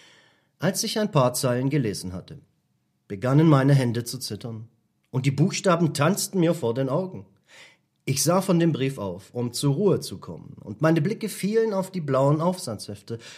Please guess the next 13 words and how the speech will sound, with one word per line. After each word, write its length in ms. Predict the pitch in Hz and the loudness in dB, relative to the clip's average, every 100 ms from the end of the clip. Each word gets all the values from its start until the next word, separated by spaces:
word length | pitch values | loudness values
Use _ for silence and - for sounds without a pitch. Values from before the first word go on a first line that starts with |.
| - | -10
die 60 | 127 | 2
über 200 | 151 151 | 6 8
den 220 | 147 151 | 8 4
Tisch 240 | 143 180 180 | 2 -2 0
ausgebreitet 680 | 156 - 98 90 98 90 | -2 -2 -8 -8 -10 -10
lagen. 380 | 101 92 87 101 _ _ _ _ | -10 -10 -12 -16 _ _ _ _
Ich 120 | 95 - | -10 2
sammelte 460 | 143 135 135 147 | 4 4 2 -2
sie 160 | 143 147 | -4 -4
zu 160 | 143 123 | -2 -2
einem 200 | 107 110 | -2 -2
Haufen 440 | 113 135 143 151 | -2 -2 0 0
und 200 | 131 - | 0 -4